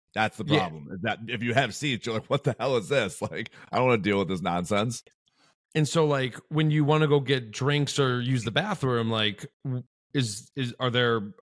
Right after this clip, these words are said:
Speaker 2: are there concessions and bathrooms, like, semi near your seats?
Speaker 1: So, yeah, it is siloed, but if you enter from Texas Live, which is the most popular, you know,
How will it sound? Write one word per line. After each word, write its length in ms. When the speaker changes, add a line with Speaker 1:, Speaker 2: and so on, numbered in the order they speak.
Speaker 2:
are 100
there 320
concessions 640
and 100
bathrooms, 500
like, 300
semi 380
near 180
your 160
seats? 420
Speaker 1:
So, 400
yeah, 500
it 180
is 240
siloed, 880
but 160
if 140
you 160
enter 420
from 240
Texas 540
Live, 600
which 280
is 340
the 80
most 320
popular, 840
you 120
know, 260